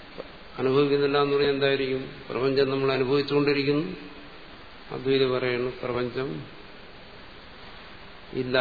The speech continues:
എന്ന് പറഞ്ഞാൽ അതിന്റെ അർത്ഥം അനുഭവിക്കുന്നില്ലെന്നാണ്. അത് അസംബന്ധമാണ്, അത് അദ്വൈതമല്ല.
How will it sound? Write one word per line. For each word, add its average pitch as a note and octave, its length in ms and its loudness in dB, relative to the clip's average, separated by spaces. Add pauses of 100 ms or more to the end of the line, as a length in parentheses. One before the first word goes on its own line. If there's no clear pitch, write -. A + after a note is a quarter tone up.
എന്ന് B2 140 2
പറഞ്ഞാൽ C3+ 220 6
അതിന്റെ C3+ 160 4
അർത്ഥം C3 220 2
അനുഭവിക്കുന്നില്ലെന്നാണ്. B2 920 0 (460)
അത് C3 160 4
അസംബന്ധമാണ്, C#3+ 640 6 (100)
അത് C3 160 0
അദ്വൈതമല്ല. B2+ 520 4